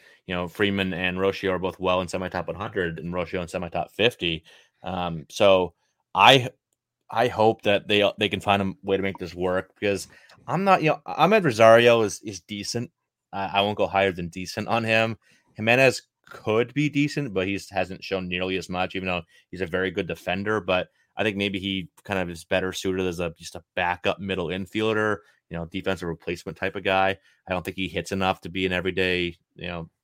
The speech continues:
starter at the major league level, unfortunately. But yeah, I think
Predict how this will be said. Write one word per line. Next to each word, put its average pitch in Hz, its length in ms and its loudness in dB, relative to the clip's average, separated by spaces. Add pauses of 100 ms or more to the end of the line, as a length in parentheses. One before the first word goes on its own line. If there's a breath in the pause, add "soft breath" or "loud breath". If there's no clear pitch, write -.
(160)
starter 87 440 -2 (100)
at - 60 -20
the 90 60 -14
major 92 200 -6
league 87 100 -10
level, 95 260 0
unfortunately. 107 600 -4 (500 soft breath)
But 92 500 0 (120)
yeah, 95 240 2
I 98 100 2
think 147 440 -2